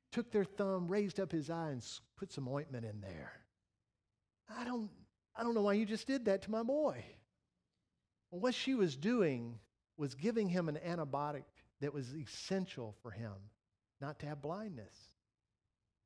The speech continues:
They didn't have that in the first century. So the blind were there. And they would often congregate in and around the cities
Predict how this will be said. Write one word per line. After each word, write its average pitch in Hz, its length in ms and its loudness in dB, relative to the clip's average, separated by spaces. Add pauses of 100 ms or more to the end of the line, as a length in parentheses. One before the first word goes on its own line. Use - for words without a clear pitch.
(200)
They 214 60 -4
didn't 214 180 6
have 220 160 6
that 139 140 6
in 135 60 -8
the 117 60 -8
first 135 280 -2
century. 165 400 -6 (1400)
So 165 140 -4
the 143 80 -2
blind 143 580 0
were 117 120 -6
there. 113 460 -4 (1200)
And 160 60 2
they 240 60 8
would 269 160 10
often 226 440 8
congregate 196 880 6
in 233 340 4
and 196 160 0
around 190 380 4
the 156 100 -2
cities 135 760 0